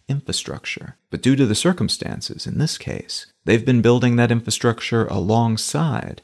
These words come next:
the vaccine itself, an effort that's cost them about two billion U S dollars in total thus far, and which has led to the introduction of what's being called a cool box,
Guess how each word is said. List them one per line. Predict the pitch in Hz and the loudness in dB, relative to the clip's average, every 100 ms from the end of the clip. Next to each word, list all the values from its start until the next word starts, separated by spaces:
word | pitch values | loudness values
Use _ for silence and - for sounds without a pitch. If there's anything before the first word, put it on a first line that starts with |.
| - | -8
the | 92 | 0
vaccine | 107 107 - 107 | 0 0 -2 0
itself, | 107 98 - 156 - - - _ _ | 0 -2 -4 -4 -4 -10 -20 _ _
an | - | 0
effort | 107 139 127 | 2 2 0
that's | 113 - | 0 0
cost | - 123 - - | -2 -2 -2 0
them | 117 | 0
about | 110 98 - - | 2 0 -4 -8
two | - - 143 143 | -12 -4 -2 -2
billion | 131 117 113 123 127 117 | -4 0 2 2 0 4
U | 110 117 | 4 4
S | 113 | 0
dollars | - 107 107 107 - | 0 2 4 2 0
in | 85 - | -6 -6
total | - 151 - - - _ | -2 0 0 -6 -14 _
thus | - 90 - | -4 -2 -4
far, | - - 139 117 - - _ - | -8 -2 0 0 -4 -14 _ -4
and | 95 | 0
which | 98 117 | 2 2
has | 113 107 | 0 2
led | 135 135 | 2 2
to | 113 | 0
the | 120 | 2
introduction | 120 120 120 127 - 120 | 2 2 0 0 0 0
of | 107 | 2
what's | 110 117 | 2 0
being | - 117 113 | 0 0 0
called | 113 110 107 104 | 2 2 2 0
a | 101 104 - - | -2 -2 -6 -16
cool | - 156 147 127 | -8 -2 0 0
box, | - - - - - - | -4 -8 -8 -10 -10 -8